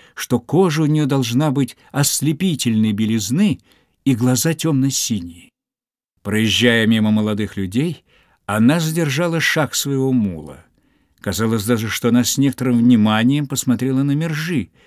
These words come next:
лицо которого было ей незнакомо. При её проезде люди видели, как перья всех шляп касались земли, а она грациозно наклоняла голову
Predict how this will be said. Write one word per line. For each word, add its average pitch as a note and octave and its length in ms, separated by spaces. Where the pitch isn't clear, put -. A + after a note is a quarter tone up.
лицо G#2+ 300
которого C#3+ 460
было C3+ 180
ей C3+ 220
незнакомо. C3+ 800
При F2+ 140
её A#2 220
проезде B2+ 640
люди C#3+ 300
видели, C#3 400
как A#2 220
перья A#2+ 400
всех A#2 240
шляп A#2+ 380
касались A#2 480
земли, G2 580
а E2 200
она A#2 160
грациозно B2+ 840
наклоняла A2 520
голову C3+ 680